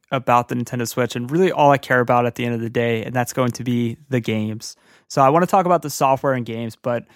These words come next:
before I do that, let's break up this episode with a little bit of music,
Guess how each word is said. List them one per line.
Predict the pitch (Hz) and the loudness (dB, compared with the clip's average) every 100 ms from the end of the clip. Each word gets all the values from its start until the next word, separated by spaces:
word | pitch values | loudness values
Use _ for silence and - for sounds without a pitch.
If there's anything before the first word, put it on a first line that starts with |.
| _ _ | _ _
before | 139 185 196 | -4 4 6
I | 180 | 6
do | 143 | 4
that, | 143 131 - | 4 4 4
let's | 151 175 | 0 -2
break | - 135 135 135 | 0 4 4 4
up | 127 127 | 0 0
this | 127 | -4
episode | - 127 - - 131 123 | -4 -4 -4 0 0 0
with | 120 113 | -2 -6
a | |
little | 127 127 | 0 2
bit | 123 123 | 2 0
of | 110 | 0
music, | 120 143 143 156 151 | 2 2 4 2 2